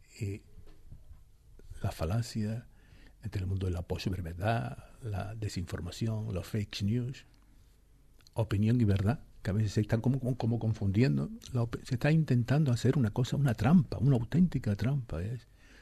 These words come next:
por decirlo así, eliminar, confundir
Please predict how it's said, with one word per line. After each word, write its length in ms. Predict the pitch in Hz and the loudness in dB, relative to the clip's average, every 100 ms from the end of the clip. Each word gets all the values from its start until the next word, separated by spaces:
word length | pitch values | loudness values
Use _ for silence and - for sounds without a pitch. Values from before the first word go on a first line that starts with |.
| - - | -20 -12
por 140 | - 98 | -8 -6
decirlo 280 | - 127 | -4 -4
así, 300 | 120 131 127 - - - - - _ | -2 -2 -4 -6 -16 -20 -20 -20 _
eliminar, 640 | 110 107 95 98 110 147 - - - - - - | -2 0 0 -2 -2 -2 -6 -12 -14 -16 -18 -8
confundir 680 | - 101 110 101 120 131 - | -2 0 0 2 2 2 -2